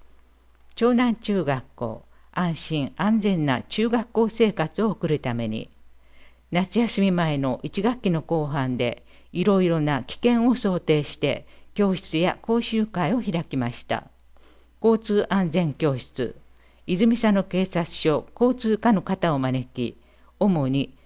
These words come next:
自転車による事故を防ぐための話をしていただきました。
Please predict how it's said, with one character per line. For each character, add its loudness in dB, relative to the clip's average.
自 0
転 4
車 0
に 0
よ 0
る -6
事 -4
故 0
を 4
防 -4
ぐ 0
た -2
め 0
の -2
話 0
を 0
し -12
て -2
い -4
た 0
だ -2
き -8
ま -4
し -16
た。 -4